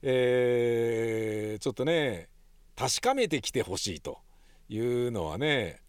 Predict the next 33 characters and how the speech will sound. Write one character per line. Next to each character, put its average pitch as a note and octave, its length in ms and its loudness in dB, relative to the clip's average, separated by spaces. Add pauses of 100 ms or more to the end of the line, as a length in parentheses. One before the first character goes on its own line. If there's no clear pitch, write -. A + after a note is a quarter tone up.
(640)
願 D3 460 0
い A#3 40 0
が D#3+ 140 2
叶 E3+ 280 0
う E3+ 120 2
と E3+ 80 2
言 A#2 140 2
わ D3 120 4
れ E3+ 100 2
て F3 100 -2
い E3+ 100 2
る G3 100 -2
の B2+ 140 -4
で、 F#3 440 0 (840)
確 - 240 -4
か D#3+ 80 4
め C3 100 -2
て - 60 -8
き - 80 -12
て F2+ 60 -2
ほ F2 80 -6
し E2+ 180 -6
い。 - 20 -10
ほ D#2 500 -4
う。 - 40 -20 (600)
っ - 40 -16
て G3+ 100 2
こ C4+ 100 0
と C#4+ 160 4
は、 F3+ 420 2 (1300)
じ F3+ 80 0
ゃ D3 40 4
あ - 40 -6